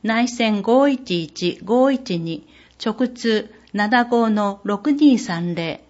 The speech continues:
結核レントゲン検診は受けましたか？これはエスディージーズ三です。まだ結核レントゲン検診をお受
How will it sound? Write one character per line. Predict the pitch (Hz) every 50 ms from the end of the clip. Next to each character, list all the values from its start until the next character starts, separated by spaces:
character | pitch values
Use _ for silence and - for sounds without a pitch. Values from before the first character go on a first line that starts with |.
| _ _ _ _ _ _ _ _ _ _ _
結 | - 254 254 254
核 | 254 302 294 285 302
レ | 294 294
ン | 294 277
ト | 302 294 285
ゲ | 294 294
ン | 277 277
検 | 285 294 285 269 262 -
診 | - 202 185 170
は | 165 165 165 - - -
受 | 175 180 - 254
け | 247
ま | 240 247 254
し | 240 -
た | - 170
か？ | 165 - 185 220 294 - - - _ _ _ _ _ _ _ _ _ _ _ _ _ _ _
こ | - 262
れ | 285 285 285
は | 277 285 269 269
エ | 269
ス | 269 - 285
デ | 262 302
ィ | 302 294
ー | 294 294
ジ | 285 285 277
ー | 220
ズ | 175 185 185 175
三 | - - 254 262 254 254 254
で | 254 254
す。 | 240 - - - - _ _ _ _ _ - - _ _ _ _ _ _ _ _ _ _ _ _ _ _ _ _ -
ま | 240 254
だ | 226 226 226
結 | - 214 202 214
核 | - 285 285 294 294
レ | 277 285
ン | 285 277
ト | 277 294 277
ゲ | 285 285
ン | 277
検 | 277 294 294 285 277 262
診 | - - 196 190 180 170
を | 165 165 - -
お | 196 233
受 | 233